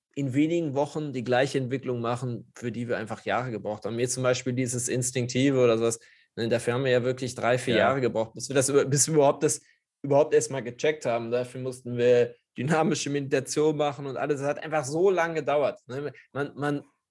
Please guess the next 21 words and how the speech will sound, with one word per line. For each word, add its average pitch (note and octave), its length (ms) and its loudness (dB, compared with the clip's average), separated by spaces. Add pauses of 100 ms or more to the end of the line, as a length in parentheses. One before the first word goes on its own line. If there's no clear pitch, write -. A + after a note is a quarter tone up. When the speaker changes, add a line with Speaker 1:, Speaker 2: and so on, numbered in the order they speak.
Speaker 1:
sollte D#3+ 500 2
wirklich F#3+ 300 0
nicht E3 180 -10
versuchen, D3 380 -6
das B2 180 -4
Rad B2+ 220 -4
neu C3 160 -4
zu B2 160 -8
erfinden, A#2+ 580 -6 (420)
weil, A2+ 440 -2
ähm, A2 560 -4 (220)
im A2 100 -8
Endeffekt A#2+ 680 -2 (140)
verliert A#2 380 -4
man, A#2 340 -6
verliert A2+ 320 -2
man A#2 140 -2
dadurch G#2+ 320 2
Jahre A2+ 420 4
und, A2 320 -4
äh, G#2+ 280 2